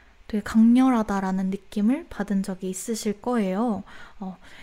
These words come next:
그거를 접하게 된 부분은 뭐 다 다를 수 있지만, 네, 곰곰이 생각해보면,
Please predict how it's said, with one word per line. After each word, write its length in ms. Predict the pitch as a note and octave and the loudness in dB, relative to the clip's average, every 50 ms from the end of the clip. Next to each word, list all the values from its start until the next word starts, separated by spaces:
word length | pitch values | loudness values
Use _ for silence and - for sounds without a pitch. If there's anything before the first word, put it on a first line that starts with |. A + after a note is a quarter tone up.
| - _ | -20 _
그거를 840 | - - A#3 A3 A#3 A#3 A#3 A#3 A3+ A3+ A3+ A3+ A3+ A3 A3 A3 A3 A3 | -8 -4 -4 -2 0 0 0 0 0 0 0 0 0 0 0 -2 -4 -6
접하게 500 | - - G#3 - - C#4 C4+ C4+ C4+ B3+ | -6 -10 -10 -8 -6 -6 -4 -4 -4 -2
된 400 | B3+ A3+ A3+ G#3+ G#3+ G#3+ G#3+ G#3+ | 0 0 0 2 2 0 0 -2
부분은 640 | - - G#3 G#3 G3+ G3+ - A3 G#3 G#3+ G#3+ G3+ F#3+ | -4 -6 -6 -4 -4 -4 -2 0 0 0 0 0 -2
뭐 100 | G3+ F#3+ - | -4 -6 -8
다 100 | - A3 | -6 -6
다를 320 | - - - G#3 G#3 G#3+ | -6 -4 -4 -2 0 0
수 180 | G#3 - - G3+ | 0 -2 -4 -8
있지만, 460 | F3+ - - - - F3+ G3+ C4+ F4+ - - - - - - - | -10 -10 -10 -10 -6 -4 -4 -4 -4 -6 -14 -20 -20 -20 -14 -8
네, 380 | G#3+ G3+ F#3+ F3 F3 F3+ - - - - | -4 -4 -4 -4 -6 -10 -16 -20 -20 -12
곰곰이 420 | - - G#3+ G#3 G3+ G#3+ G3+ G3+ G3+ | -6 -2 -2 0 0 0 -2 -2 -2
생각해보면, 800 | - B3 B3+ C4+ C4+ C4 - - G#3 G3+ F3+ F3+ G3+ C4 D#4+ - | -2 -2 -2 -2 -4 -4 -6 -6 -6 -6 -6 -4 -4 -4 -4 -6